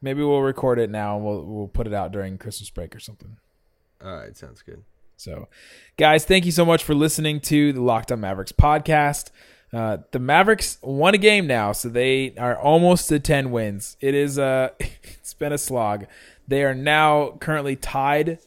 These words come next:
Speaker 1: with the Memphis Grizzlies for last in the Western Conference standings.
Speaker 2: I remember, I remember the days <clears throat> at the beginning of the season when I said the Mavericks would finish with a better record than the Grizzlies.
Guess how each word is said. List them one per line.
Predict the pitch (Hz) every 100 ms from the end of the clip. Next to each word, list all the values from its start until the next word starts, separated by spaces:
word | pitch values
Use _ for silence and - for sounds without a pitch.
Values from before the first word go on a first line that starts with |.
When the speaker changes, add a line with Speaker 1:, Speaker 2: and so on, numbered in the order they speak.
| _ _ _ _ _
Speaker 1:
with | 131
the | 135
Memphis | 131 127 131 -
Grizzlies | 131 113 107 95 - -
for | - 123 110
last | 110 107 107 - -
in | 113
the | 104
Western | 101 98 107
Conference | 95 95 92 87 90 - - _ -
standings. | - - 101 85 78
Speaker 2:
I |
remember, | 160 165 165 -
I |
remember | 135 160 160
the | 135
days | 110 107 107 110 - - -
<clears throat> | _ -
at | - 156 123 107
the |
beginning | 101 107
of | 110
the |
season | 101 95 92 87 87 - - _ _ _ _ _ _ _
when | 98
I | 98
said | 110 - 87 73 87 - 123 _ _ _ _ _ _ _ _ _ _ _ _ -
the | 101
Mavericks | 104 113 123 -
would | 107
finish | 107 104 -
with | 92
a |
better | 90 92
record | 95 95 110
than | 95
the | 90
Grizzlies. | 90 82 76 78 -